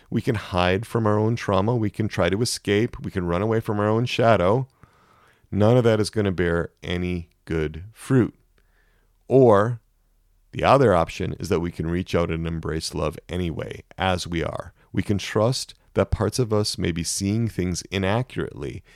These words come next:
thinking about things in ways that are distorted. We can begin to question whether or not these deeply held assumptions, many of which have never been verbalized, many of which have never been put into words,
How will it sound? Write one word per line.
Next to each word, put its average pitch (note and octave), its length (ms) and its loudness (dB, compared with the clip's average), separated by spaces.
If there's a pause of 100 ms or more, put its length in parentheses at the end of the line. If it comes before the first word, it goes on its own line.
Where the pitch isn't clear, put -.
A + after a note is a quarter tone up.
(140)
thinking C#3+ 440 0
about G2 340 2
things F2+ 400 0
in F2+ 220 -2
ways E2 240 0
that E2+ 160 -4
are D#2+ 80 -2
distorted. D#2+ 680 -4
We E2+ 120 -6
can F#2+ 180 -6
begin G2 300 -2
to G#2 60 0
question F2+ 960 -4 (460)
whether A#2+ 360 6
or A2+ 60 4
not D#2+ 320 0 (120)
these F#2+ 260 0
deeply A2+ 540 -2
held F#2+ 380 0
assumptions, G2 840 -4 (320)
many G#2+ 420 4
of G#2 140 4
which F#2+ 220 0
have E2+ 120 0
never F#2+ 260 2
been F2+ 220 0
verbalized, E2+ 640 -2
many G2+ 300 2
of F#2+ 80 2
which E2+ 260 -2
have D#2 100 -6
never E2+ 240 0
been E2 200 -4
put E2+ 180 -6
into D#2 160 -6
words, F#2+ 400 0